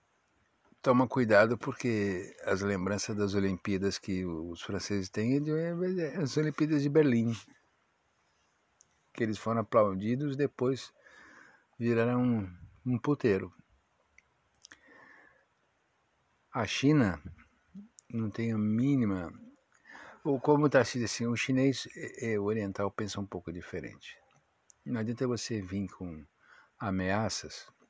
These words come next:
porque só ameaças, como eles estão falando, não, não pa-,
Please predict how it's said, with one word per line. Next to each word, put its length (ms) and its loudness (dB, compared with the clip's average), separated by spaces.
porque 220 -2
só 200 6
ameaças, 640 4
como 320 -8
eles 80 -8
estão 120 -12
falando, 380 -8
não, 340 -8
não 420 -12
pa-, 220 -12